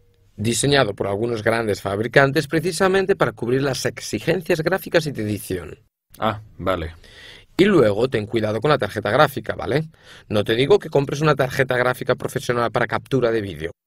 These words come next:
Speaker 1: que costaría más que un ordenador. Pero, es decir, intenta comprar una que tenga el rendimiento suficiente y que te permita ver tus vídeos en vista previa en tiempo real.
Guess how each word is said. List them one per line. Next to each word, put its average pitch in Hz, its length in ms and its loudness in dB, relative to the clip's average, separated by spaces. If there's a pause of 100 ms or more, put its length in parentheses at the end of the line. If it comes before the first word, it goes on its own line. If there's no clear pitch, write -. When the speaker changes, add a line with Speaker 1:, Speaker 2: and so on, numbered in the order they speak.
(240)
Speaker 1:
que 104 100 -8
costaría 107 360 0
más 117 200 0
que - 120 -2
un 120 100 0
ordenador. 117 540 0 (320)
Pero, 180 400 4 (140)
es 120 140 0
decir, 131 440 2
intenta 110 340 0
comprar 135 360 2
una 156 180 2
que 170 120 -2
tenga 110 240 -4
el 113 80 -2
rendimiento 123 540 0
suficiente 156 760 -2 (340)
y 143 120 -2
que 165 100 -8
te 214 120 2
permita 151 460 2
ver 113 160 -2
tus 127 220 -4
vídeos 131 340 2
en 151 160 -2
vista 147 280 -2
previa 151 320 2
en 180 60 -2
tiempo 123 300 0
real. 110 400 0